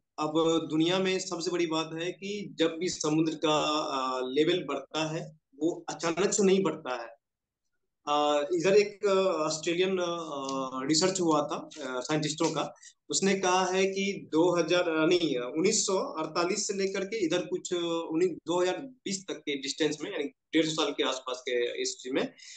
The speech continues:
अ, लगभग उन्नीस पॉइंट पाँच centimeter, हाँ, उन्नीस पॉइंट पाँच centimeter का, अ, बढ़ोतरी हुआ है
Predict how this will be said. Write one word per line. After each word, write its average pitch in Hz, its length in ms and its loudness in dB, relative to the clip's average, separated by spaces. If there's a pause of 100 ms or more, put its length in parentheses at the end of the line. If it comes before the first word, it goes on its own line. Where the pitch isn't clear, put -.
(340)
अ, 143 200 2
लगभग 160 640 2
उन्नीस 202 360 2
पॉइंट 214 320 2
पाँच 247 260 2
centimeter, 165 420 -2
हाँ, 156 140 -2
उन्नीस 180 400 -4
पॉइंट 214 220 -2
पाँच 208 240 -2
centimeter 170 540 0
का, 156 140 -8
अ, 139 500 -6
बढ़ोतरी 156 440 0
हुआ 117 280 -10
है - 160 -18